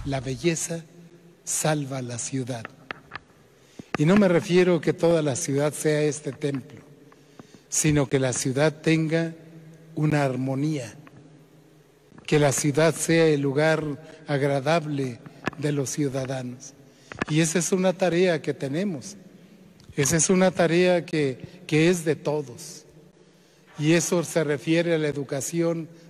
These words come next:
de los ciudadanos, a la responsabilidad de cada ciudadano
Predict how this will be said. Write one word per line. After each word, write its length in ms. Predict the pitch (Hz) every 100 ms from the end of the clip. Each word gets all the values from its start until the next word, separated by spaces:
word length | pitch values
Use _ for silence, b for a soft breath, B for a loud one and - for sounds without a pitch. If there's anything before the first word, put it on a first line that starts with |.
| -
de 120 | 147
los 160 | 143 127
ciudadanos, 840 | 151 139 135 139 165 180 175 - - B B B B -
a 120 | 156
la 160 | 156
responsabilidad 1120 | 151 147 - - 147 135 147 135 135 135 160 175
de 120 | 165
cada 260 | 175 175 160
ciudadano 760 | - 147 143 143 175 190